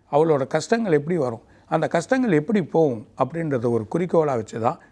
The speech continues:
இந்த ஆபரேஷனுக்கு பேரே அவங்க சிந்தூர் வச்சிருக்காங்க. அதனால தான் அந்த சிந்தூர் வச்சு அதோட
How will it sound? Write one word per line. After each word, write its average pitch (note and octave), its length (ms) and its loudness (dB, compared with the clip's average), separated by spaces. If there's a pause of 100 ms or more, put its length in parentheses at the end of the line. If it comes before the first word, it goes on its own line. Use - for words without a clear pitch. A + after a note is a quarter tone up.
(160)
இந்த B2+ 120 0
ஆபரேஷனுக்கு C3+ 600 -2
பேரே C#3 260 -2
அவங்க A#2 200 -6 (220)
சிந்தூர் C3 360 -4
வச்சிருக்காங்க. A2+ 480 -12 (280)
அதனால D#3 220 0
தான் F3 120 0
அந்த C#3 120 -4
சிந்தூர் D#3 340 -2
வச்சு A#2+ 220 -4 (340)
அதோட F3+ 260 0